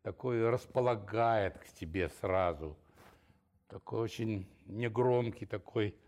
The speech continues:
голос, э, какой-, какой-то так проникающий, что ли, в душу человека.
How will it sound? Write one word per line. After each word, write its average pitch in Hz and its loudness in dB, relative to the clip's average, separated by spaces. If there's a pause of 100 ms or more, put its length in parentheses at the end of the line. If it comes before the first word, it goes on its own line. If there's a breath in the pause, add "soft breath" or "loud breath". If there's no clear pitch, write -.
(600 soft breath)
голос, 113 2
э, 90 -10 (1300 soft breath)
какой-, - -12
какой-то - -10
так - -8 (260)
проникающий, 110 2
что - -6
ли, 82 -4 (560 soft breath)
в 82 -8
душу 95 -2
человека. 87 -2